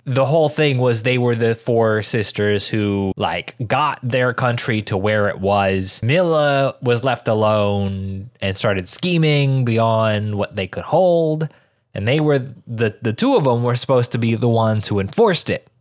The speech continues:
right? So the only reason we got the whole thing with Lenore still being around was because she was of no use anymore. And that's part of the thing with her character in this season.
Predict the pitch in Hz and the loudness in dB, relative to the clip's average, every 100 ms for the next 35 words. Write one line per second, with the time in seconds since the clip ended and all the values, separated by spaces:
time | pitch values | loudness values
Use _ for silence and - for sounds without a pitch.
0 | _ _ - 104 104 - - 131 143 156 | _ _ -6 -4 -4 -6 -2 0 0 2
1 | 196 254 220 202 190 165 143 143 120 127 | 0 2 2 0 0 0 0 -2 -4 -2
2 | 147 120 - - - _ _ _ _ - | 0 0 -4 -8 -12 _ _ _ _ -4
3 | 120 117 143 131 123 - 127 120 117 110 | -2 2 4 4 2 0 0 0 -2 0
4 | 101 92 101 143 113 90 101 - _ _ | -2 0 0 2 2 2 0 -6 _ _
5 | - - - 117 113 107 107 104 90 127 | -10 -8 -2 2 2 2 0 0 0 0
6 | 143 113 107 110 - 120 143 131 - 139 | 0 -2 -2 -4 -4 -4 -2 -2 -2 -4
7 | 131 131 139 123 131 139 135 135 135 135 | -4 -2 0 0 0 0 0 2 2 2
8 | 123 139 220 - 117 92 80 - - - | 2 2 0 0 -2 -4 -8 -12 -14 -20
9 | _ - _ - 120 135 - 139 117 107 | _ -20 _ -6 -4 -2 0 2 2 0
10 | - 113 104 104 95 90 - 98 98 - | 0 -2 -2 -2 -2 -2 -2 -2 -2 -2
11 | 87 82 85 - 165 120 76 | -4 -4 -6 -2 -2 -2 -4